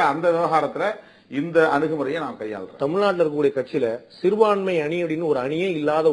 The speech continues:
Speaker 2: ஒரு கட்சி உங்களால சொல்ல முடியுமா?
Speaker 1: எல்லா கட்சியிலும் சிறுபான்மையினர் இருக்காங்க.
Speaker 2: தேமுதிக அப்படி ஒரு அணியே கிடையாது. தேமுதிக சிறுபான்மை அணின்னு ஒரு அணியே கிடையாது. அப்ப அது வந்து மதவாத கட்சியா, இல்லாட்டி சிறுபான்மையை சமூகமா பார்க்கக்கூடிய கட்சியா,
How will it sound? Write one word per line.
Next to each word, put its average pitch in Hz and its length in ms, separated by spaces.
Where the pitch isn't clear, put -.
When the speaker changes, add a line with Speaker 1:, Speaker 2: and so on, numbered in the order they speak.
Speaker 2:
ஒரு 117 120
கட்சி 127 240
உங்களால 117 300
சொல்ல 113 200
முடியுமா? 107 260
Speaker 1:
எல்லா 143 180
கட்சியிலும் 151 320
சிறுபான்மையினர் 113 520
இருக்காங்க. 87 280
Speaker 2:
தேமுதிக 143 540
அப்படி 110 200
ஒரு 101 100
அணியே 123 260
கிடையாது. 95 240
தேமுதிக 160 480
சிறுபான்மை 160 400
அணின்னு 147 200
ஒரு 127 100
அணியே 131 260
கிடையாது. 104 220
அப்ப 131 200
அது 147 160
வந்து 165 200
மதவாத 147 400
கட்சியா, 156 320
இல்லாட்டி 147 320
சிறுபான்மையை 156 500
சமூகமா 151 280
பார்க்கக்கூடிய 123 420
கட்சியா, 139 280